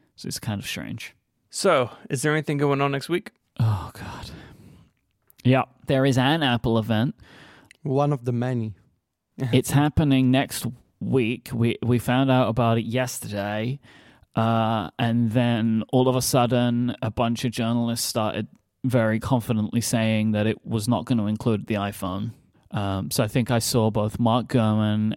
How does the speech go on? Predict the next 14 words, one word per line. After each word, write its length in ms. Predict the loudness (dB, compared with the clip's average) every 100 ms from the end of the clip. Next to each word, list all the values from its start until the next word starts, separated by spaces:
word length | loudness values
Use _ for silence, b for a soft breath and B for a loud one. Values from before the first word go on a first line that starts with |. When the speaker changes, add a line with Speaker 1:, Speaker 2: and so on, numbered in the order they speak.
| -2
Speaker 1:
and 360 | -2 0 2 2
Nilay 280 | 2 2
Patel 400 | 0 2 2 2 0
talking 360 | -2 -2 -2
about 260 | 0 0 0
this. 360 | -2 -2 -6 -12 b b b b
Uh, 400 | -6 -4 -2 -4 -6 -10 -8 -4
that, 140 | 0
oh, 140 | 2 0
this 200 | 0 -4
is 100 | -2
just 200 | -4 -2
gonna 160 | -2 0
be 200 | -2